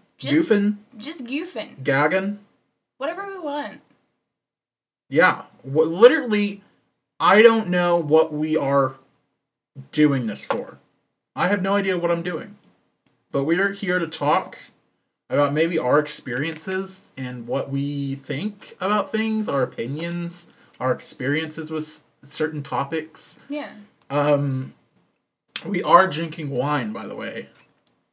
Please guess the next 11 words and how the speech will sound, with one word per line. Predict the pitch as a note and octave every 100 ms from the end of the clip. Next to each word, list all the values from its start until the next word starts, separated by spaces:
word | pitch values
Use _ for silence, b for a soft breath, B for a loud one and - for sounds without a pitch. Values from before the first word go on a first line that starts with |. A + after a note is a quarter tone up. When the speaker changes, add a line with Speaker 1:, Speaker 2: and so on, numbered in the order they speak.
| _ _ _ -
Speaker 2:
And | C3+
I'm | C3 D#3+ F3
already | E3 D#3
kinda, | D3+ D3 C#3+
like, | C#3+ C3
almost | B2 C3+ C3+
halfway | C3 A#2+ A#2 B2+
done | A#2 A#2
with | C#3
my | C#3 B2+
bottle | A#2+ A#2 C#3+ F#3